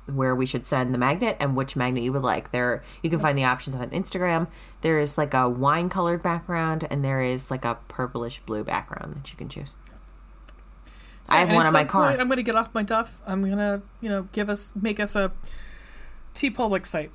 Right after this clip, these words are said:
Speaker 2: at some point.
Speaker 1: That'd be
Speaker 2: At some
Speaker 1: fun.
Speaker 2: point, we're gonna, mm-hmm.
Speaker 1: Uh, if you look at our Instagram photos from tonight, I am currently wearing a photo from,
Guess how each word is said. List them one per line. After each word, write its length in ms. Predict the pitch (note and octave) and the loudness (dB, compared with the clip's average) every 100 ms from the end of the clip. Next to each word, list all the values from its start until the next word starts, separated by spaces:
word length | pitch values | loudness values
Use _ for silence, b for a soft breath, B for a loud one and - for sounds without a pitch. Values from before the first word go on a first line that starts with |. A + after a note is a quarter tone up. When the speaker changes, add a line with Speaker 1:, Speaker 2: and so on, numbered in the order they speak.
| - | -6
Speaker 2:
at 200 | G3+ - | -4 0
some 180 | A#3 | 2
point. 260 | G3+ D#3+ D3 C3+ | 2 -2 -8 -8
Speaker 1:
That'd 200 | C3+ B2+ | -6 -2
be 60 | |
Speaker 2:
At 40 | B2 | -2
some 80 | F#3+ | -2
Speaker 1:
fun. 80 | B2 | -2
Speaker 2:
point, 180 | E3+ E3+ | -4 -8
we're 60 | D#3+ | -12
gonna, 200 | D#3+ C#3+ - B B B | -10 -12 -14 B B B
mm-hmm. 240 | A3 A3 B3 - | -8 -8 -10 -6
Speaker 1:
Uh, 160 | D3 D3 | -2 0
if 120 | C#3+ | 0
you 100 | G3 G3+ | 0 0
look 100 | G#3+ | 0
at 140 | G3+ | 0
our 160 | D#3 D3+ | 2 2
Instagram 400 | G#3+ - F3 C#3+ | 0 0 0 2
photos 320 | D3+ C3+ C#3+ | 4 2 2
from 120 | D#3 | -4
tonight, 340 | C#3 C#3+ C3+ C3+ | -2 -2 -2 -2
I 100 | D3+ | -2
am 140 | D3+ D#3 | -4 -4
currently 340 | - D#3 D#3+ | -8 -6 -4
wearing 520 | D#3 D#3 D#3 D#3 D#3+ - | -4 -2 -2 -2 -4 -4
a 140 | D#3+ | -6
photo 420 | D#3+ D#3+ D#3+ D3+ | -2 -2 0 0
from, 640 | D#3 - D#3 D3+ D3 - | -2 -4 -2 -2 -4 -6